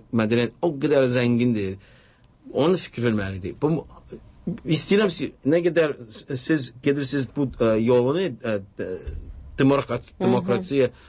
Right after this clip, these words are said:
Speaker 1: yaxşı cəmaət üçün, yaxşı ölkə üçün, yaxşı
Speaker 2: Hı hı.
Speaker 1: hamı üçün.
Speaker 2: Bəli.
Speaker 1: Ancaq, ə, qoy fikirləş ki, bizim, ə, siyasət sistemimiz, qərb, qərb, ə, siyasət sistem, yaxşı siyasət üçün, yaxşı deyil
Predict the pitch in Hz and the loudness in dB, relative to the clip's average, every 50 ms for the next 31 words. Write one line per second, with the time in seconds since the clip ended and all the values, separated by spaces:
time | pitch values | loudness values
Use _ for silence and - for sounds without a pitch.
0 | - - - - - - - 151 185 202 165 135 - 196 160 147 165 151 147 135 | -20 -20 -20 -20 -10 -2 2 2 2 2 2 -2 -4 -4 -2 0 0 2 0 0
1 | 120 - 107 98 110 107 120 139 143 131 - - 139 110 - 110 92 - 127 127 | -2 -4 -6 -6 -4 -4 -2 -2 -2 -2 -2 -2 -2 -2 -2 -4 -4 -2 -2 -2
2 | 127 - 131 120 113 - 123 117 120 127 131 196 190 131 123 131 139 139 131 117 | 0 0 0 0 0 -2 -2 0 0 0 0 0 0 -2 0 0 2 2 2 0
3 | 98 - - 101 85 - - - - - - - - - - 160 151 139 135 - | 0 -4 -6 -8 -10 -10 -14 -20 -20 -20 -20 -20 -14 -8 -6 -6 -6 -6 -2 0
4 | 143 170 185 180 151 160 143 131 113 - - _ _ _ _ _ _ _ _ _ | 2 2 4 4 2 2 0 0 -2 -6 -14 _ _ _ _ _ _ _ _ _
5 | _ - - - - 127 120 110 110 110 - - - - - 143 147 - - - | _ -20 -20 -18 -10 -6 -4 -2 -2 -2 -4 -6 -4 0 0 0 0 0 -4 -4
6 | 135 139 135 127 - - - 139 131 123 - - - - - - - - - _ | 0 0 0 0 0 0 0 2 2 2 0 -4 -18 -20 -20 -20 -20 -20 -20 _
7 | _ _ _ _ _ _ _ - 185 175 180 180 156 143 139 _ _ _ _ _ | _ _ _ _ _ _ _ 0 2 2 4 2 2 0 -2 _ _ _ _ _
8 | - 127 120 120 117 - - 156 156 151 - - - 175 160 - 156 151 - - | -2 0 0 0 0 -2 0 0 2 2 0 0 0 -2 -2 -2 -6 -4 0 2
9 | 127 143 175 196 175 127 101 85 - - - _ _ - 135 135 139 131 123 - | 2 4 4 4 2 0 -2 -4 -10 -16 -20 _ _ -2 0 0 0 0 -4 -10
10 | - 120 113 127 127 127 127 113 - - - - - - - 110 107 101 - - | -8 -4 -2 0 2 2 0 -2 -4 -12 -20 -18 -14 -8 -4 -2 -2 -2 -4 -8
11 | - - 101 98 - 98 110 - 98 107 - - 110 - 110 117 110 - - - | -6 -6 -4 -4 -2 -4 -2 -2 -4 -6 -6 -6 -4 0 0 0 0 0 -4 -20
12 | - - - - 151 170 170 - - 175 160 - - 135 - - - 160 165 151 | -20 -10 -2 0 0 0 0 0 -4 -4 -4 -6 -6 -10 -6 0 2 4 4 4
13 | 135 - 202 196 165 127 - 117 98 92 104 127 147 151 - - - 143 131 117 | 4 2 0 0 0 -2 -4 -6 -6 -4 -2 -2 -2 -2 -2 -6 -8 -8 -4 0
14 | - 160 160 147 127 117 | 2 4 4 4 4 0